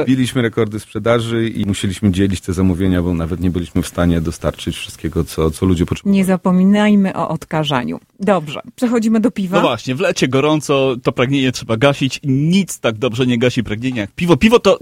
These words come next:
Speaker 3: taki antyczny napój, bo, y, w-, w-, kilka tysięcy lat sięga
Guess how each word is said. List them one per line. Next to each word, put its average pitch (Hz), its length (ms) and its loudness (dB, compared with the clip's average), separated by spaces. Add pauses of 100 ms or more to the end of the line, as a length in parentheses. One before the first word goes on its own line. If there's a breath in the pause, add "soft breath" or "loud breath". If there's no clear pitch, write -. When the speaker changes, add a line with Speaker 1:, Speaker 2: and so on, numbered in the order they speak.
(120)
Speaker 3:
taki 151 280 -4
antyczny 127 500 -2
napój, 101 400 -2
bo, 101 380 4
y, - 20 0 (360)
w-, - 0 -
w-, 101 760 -12
kilka 110 260 0
tysięcy 113 380 0
lat 135 200 0
sięga 87 380 -4